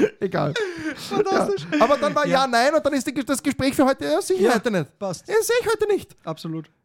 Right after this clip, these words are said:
Speaker 1: Das
Speaker 2: Ja,
Speaker 1: würde ich mir
Speaker 2: würde ich,
Speaker 1: wünschen.
Speaker 2: würde ich sofort unterschreiben.
Speaker 1: Das würde ich mir wünschen.
Speaker 2: Äh, da hab ich, da hab ich tatsächlich was dazu zu,
Speaker 1: Ja.
Speaker 2: zu erzählen, weil ich hab, ähm, m-, meine Schwester ist aktuell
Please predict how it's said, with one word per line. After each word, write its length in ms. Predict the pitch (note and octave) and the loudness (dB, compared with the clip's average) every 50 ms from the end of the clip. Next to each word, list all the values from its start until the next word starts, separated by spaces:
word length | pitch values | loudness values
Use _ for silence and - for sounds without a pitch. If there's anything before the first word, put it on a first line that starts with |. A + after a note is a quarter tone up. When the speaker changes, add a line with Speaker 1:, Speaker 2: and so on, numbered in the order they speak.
| _ _ _ _ _ _ | _ _ _ _ _ _
Speaker 1:
Das 220 | - F3+ F#3 F3+ - | 0 0 0 2 4
Speaker 2:
Ja, 80 | F#3+ | 2
Speaker 1:
würde 100 | F3 C#3+ | 4 4
ich 60 | C3+ - | 4 2
mir 60 | C#3 | 2
Speaker 2:
würde 80 | - - | 2 2
ich, 60 | - | 2
Speaker 1:
wünschen. 100 | - F3 | 0 -2
Speaker 2:
würde 80 | G3 A3 | -2 -2
ich 60 | G3 | -2
sofort 180 | G3 F3+ G3+ | -4 -4 -4
unterschreiben. 240 | G#3+ G#3+ G3 G3 G3 | -6 -6 -6 -4 0
Speaker 1:
Das 240 | - E3+ F#3 E3 - | 2 2 2 2 0
würde 120 | D3+ C3 A#2 | -4 -4 -4
ich 20 | A2+ | -4
mir 40 | G#2 | -2
wünschen. 120 | G2+ E3 E3 F3 | 0 0 2 2
Speaker 2:
Äh, 40 | E3+ | 2
da 100 | F3+ D#3+ | 0 -2
hab 80 | G3 | -2
ich, 80 | A#3 G#3 - | -4 -6 -6
da 80 | D#3+ D3 | -6 -6
hab 60 | D3+ | -6
ich 80 | E3 | -6
tatsächlich 260 | - F3+ E3+ F#3 F3 F3 | -8 -8 -10 -10 -10 -10
was 100 | F3 - | -12 -14
dazu 200 | F3 C#3+ D3+ D#3 | -14 -16 -18 -16
zu, 140 | D3+ D3+ | -8 -6
Speaker 1:
Ja. 140 | C3 B2+ - _ _ _ | -6 -6 -6 _ _ _
Speaker 2:
zu 120 | - - D3+ | -10 -10 -8
erzählen, 360 | C3+ - - F3+ F#3+ E3 B2+ | -6 -4 -2 -2 0 0 -2
weil 140 | C3 C3 B2+ | -2 -4 -4
ich 120 | B2 - | -4 -2
hab, 240 | D#3 C#3+ - _ - - | -4 -4 -4 _ -20 -12
ähm, 440 | - C3+ C3 C3 B2+ B2 A#2+ A2+ - _ _ _ _ _ _ _ _ _ _ _ _ - _ - | -8 -6 -4 -2 -2 -2 -4 -6 -10 _ _ _ _ _ _ _ _ _ _ _ _ -20 _ -20
m-, 60 | - - | -10 -2
meine 200 | - E3 F3 E3 | -2 0 0 0
Schwester 340 | - G3 G#3 G3+ - A3 G#3 | -2 -4 -8 -6 -8 -10 -10
ist 160 | F#3 E3+ F#3 | -10 -10 -10
aktuell 560 | F#3 E3 - - F3+ E3+ D3+ D3 D#3 D#3+ - | -14 -14 -14 -16 -14 -12 -12 -10 -10 -12 -14